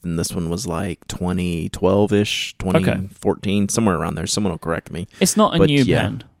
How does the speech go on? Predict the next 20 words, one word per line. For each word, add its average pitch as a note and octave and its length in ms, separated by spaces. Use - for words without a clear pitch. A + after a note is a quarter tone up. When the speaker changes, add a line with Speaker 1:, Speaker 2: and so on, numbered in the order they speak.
Speaker 2:
right? A2 300
Like, A2+ 200
it A#2+ 120
is, - 340
it A#2 160
is, A2 340
Speaker 1:
No. F2+ 280
Speaker 2:
it's B2 140
been, A#2+ 200
Speaker 1:
They A2+ 80
Speaker 2:
you G#2+ 60
know - 60
Speaker 1:
made G#2+ 200
nine, A2 500
nine G2+ 480
thousand F#2 460
of F2 140
'em F2+ 300
in, E2+ 160
like, E2 300